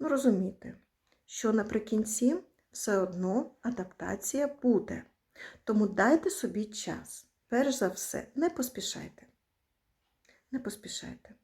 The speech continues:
Сьогодні у вас є день, сьогодні є на день певні завдання. Слідкуйте цьому плану.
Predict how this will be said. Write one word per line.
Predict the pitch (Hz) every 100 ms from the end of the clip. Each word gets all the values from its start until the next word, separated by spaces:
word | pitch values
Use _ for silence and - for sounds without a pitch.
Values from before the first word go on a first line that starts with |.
| _ - - - - _
Сьогодні | - - 254 247 214 202 190 165 -
у |
вас | 240 220 220 - 185
є | 214 180
день, | - - 185 196 302 -
сьогодні | - 196 190 180 190 180
є | - 196 240 349 - -
на | 190
день | 185 - 202 302 349 _ -
певні | 185 185 220 277 -
завдання. | - 240 233 165 - 190 196 _ _ _ _
Слідкуйте | - 254 247 - 339 339 339 330 - _
цьому | - 254 254 240
плану. | - 190 175 -